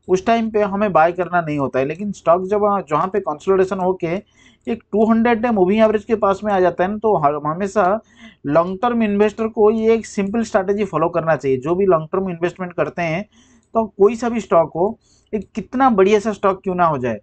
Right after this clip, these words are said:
ठीक है, चाहे हिंदुस्तान यूनिलीवर जैसा स्टॉक क्यों ना हो या तो फिर रिलायंस क्यों ना हो, जो भी स्टॉक हो,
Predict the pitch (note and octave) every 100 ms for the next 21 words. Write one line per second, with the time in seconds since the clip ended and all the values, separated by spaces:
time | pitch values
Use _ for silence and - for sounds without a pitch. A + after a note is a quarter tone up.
0 | - F3+ F#3+ G3 E3+ D3+ E3 F#3+ G3+ F3+
1 | F3 F3+ F3+ F#3 F3 F#3+ F#3 F3 F3 -
2 | - F#3+ F#3+ F3+ G#3+ G#3+ F#3 F3 E3+ F3
3 | D3+ D#3+ E3 D#3 - D#3+ C#3 B2 A2 -
4 | _ _ _ - _ - C#3+ G#3+ A#3+ A3+
5 | F#3 D3+ - F#3+